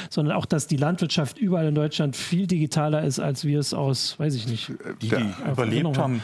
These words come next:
Speaker 1: haben.
Speaker 2: äh,
Speaker 1: Genau.
Speaker 2: die
Speaker 3: Ja.
Speaker 2: dem Konkurrenzdruck gewachsen sein
Speaker 1: Mhm.
Speaker 2: wollen, die müssen
Speaker 1: Ja.
Speaker 2: vollautomatisiert arbeiten.
Speaker 1: Ja.
Speaker 3: Ja.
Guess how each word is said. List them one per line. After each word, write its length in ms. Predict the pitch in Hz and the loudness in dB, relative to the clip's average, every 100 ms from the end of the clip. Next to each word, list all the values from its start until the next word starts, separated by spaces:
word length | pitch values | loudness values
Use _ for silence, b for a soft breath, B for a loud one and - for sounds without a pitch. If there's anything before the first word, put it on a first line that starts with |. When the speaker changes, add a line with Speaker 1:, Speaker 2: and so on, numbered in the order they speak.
| - | -4
Speaker 1:
haben. 40 | 131 | -2
Speaker 2:
äh, 60 | |
Speaker 1:
Genau. 380 | 117 156 139 120 | 0 2 2 2
Speaker 2:
die 140 | 107 131 | 2 0
Speaker 3:
Ja. 60 | |
Speaker 2:
dem 200 | 120 151 | 0 0
Konkurrenzdruck 640 | 151 139 117 113 160 - 127 | 0 0 0 0 -2 -2 -2
gewachsen 380 | 104 113 - | 0 -2 -4
sein 160 | 151 131 | -4 0
Speaker 1:
Mhm. 20 | |
Speaker 2:
wollen, 160 | 113 113 | 0 0
die 80 | 104 | -2
müssen 400 | 113 175 165 101 B B | -2 -2 -4 -6 B B
Speaker 1:
Ja. 80 | 147 | -2
Speaker 2:
vollautomatisiert 840 | 147 170 165 160 151 147 151 147 | 0 0 0 0 0 -2 -2 -2
arbeiten. 500 | 139 139 110 85 - - | -2 -2 -2 -4 -10 -6
Speaker 1:
Ja. 160 | 131 | -2
Speaker 3:
Ja. 100 | 98 | 0